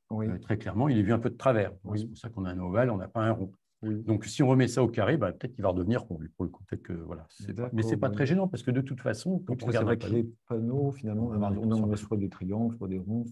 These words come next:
Speaker 1: soit
Speaker 2: Voilà.
Speaker 1: des
Speaker 2: Et puis, on les voit jamais de face, pile de
Speaker 1: On
Speaker 2: face,
Speaker 1: les
Speaker 2: elles
Speaker 1: voit
Speaker 2: sont loin un
Speaker 1: jamais
Speaker 2: peu
Speaker 1: de
Speaker 2: de
Speaker 1: face.
Speaker 2: travers.
Speaker 1: Heureusement, ils n'ont pas mis des panneaux ovales, effectivement.
Speaker 2: <laughs> Voilà.
Speaker 1: Ouais, ouais.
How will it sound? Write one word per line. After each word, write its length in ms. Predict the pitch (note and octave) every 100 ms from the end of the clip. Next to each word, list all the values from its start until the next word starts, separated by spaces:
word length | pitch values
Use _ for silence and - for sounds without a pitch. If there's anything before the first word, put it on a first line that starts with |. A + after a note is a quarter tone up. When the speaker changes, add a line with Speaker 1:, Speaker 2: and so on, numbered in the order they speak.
| -
Speaker 1:
soit 100 | G2+ F#2
Speaker 2:
Voilà. 200 | G2 F#2+ G2
Speaker 1:
des 120 | A2
Speaker 2:
Et 20 |
puis, 120 | -
on 40 | C#3+
les 80 |
voit 100 | A#2
jamais 220 | A2 G2 F#2
de 60 |
face, 240 | - - - -
pile 160 | F#2+
de 80 | F2
Speaker 1:
On 40 | G2
Speaker 2:
face, 260 | G2+ G#2
Speaker 1:
les 20 |
Speaker 2:
elles 60 | G2+
Speaker 1:
voit 100 | G2+
Speaker 2:
sont 60 | F#2+
loin 100 | G2
un 20 |
Speaker 1:
jamais 60 | F#2+
Speaker 2:
peu 0 |
Speaker 1:
de 0 |
Speaker 2:
de 40 |
Speaker 1:
face. 80 | -
Speaker 2:
travers. 160 | D3 C3
Speaker 1:
Heureusement, 260 | A#2+ C3 B2+
ils 80 |
n'ont 80 | A2
pas 100 | A2
mis 180 | G#2 G#2+
des 100 | G2+
panneaux 280 | G2+ G2+ G2+
ovales, 240 | G2+ C#3+
effectivement. 340 | A#2 G2 G#2+ -
Speaker 2:
<laughs> 20 |
Voilà. 200 | G2+ A#2+
Speaker 1:
Ouais, 180 | A2 G#2+ G2 G2 G2+
ouais. 80 | -